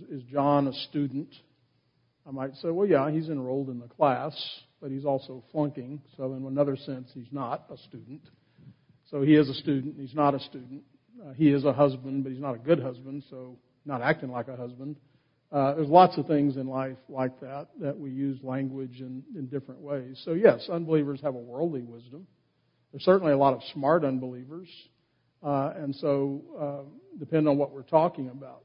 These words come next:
you know, if we're talking about farming, uh, we may have a guy that is an unbeliever but can really grow great tomatoes, you know. Uh, he's got a lot of wisdom when it comes to farming. So wisdom is an awfully big topic.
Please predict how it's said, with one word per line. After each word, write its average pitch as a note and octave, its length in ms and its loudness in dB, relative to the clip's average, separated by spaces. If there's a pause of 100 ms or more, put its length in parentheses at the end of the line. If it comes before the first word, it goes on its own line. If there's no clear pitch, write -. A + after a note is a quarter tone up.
(120)
you D#3 60 -12
know, C3+ 180 -14
if D3 80 -20
we're D3+ 60 -20
talking C#3 220 -6
about C#3 120 -12 (100)
farming, D#3 480 2 (600)
uh, C3 100 -8
we C3+ 120 -6
may C#3 180 0
have C3+ 160 2
a C3+ 100 -8
guy C#3+ 320 0
that C#3+ 140 -4 (220)
is C#3+ 100 -12
an C3+ 80 -8
unbeliever D3 580 0
but C3+ 160 -6 (180)
can B2 200 -16
really D3+ 240 -4
grow C#3 300 -6
great C#3 360 -10
tomatoes, C3+ 640 -8
you C#3 80 -14
know. C#3 300 -14 (480)
Uh, C3 100 -16
he's C#3 280 -2
got C3+ 120 0
a C3+ 60 4
lot C#3+ 160 6
of B2 80 0
wisdom B2+ 520 0
when B2+ 120 -16
it - 120 -20
comes C3+ 300 -6
to - 100 -20 (100)
farming. C#3+ 400 0 (640)
So C#3+ 80 0
wisdom E3 460 8
is C#3 120 0
an C3 140 -6
awfully D#3 400 4
big B2+ 360 -4
topic. D3+ 500 4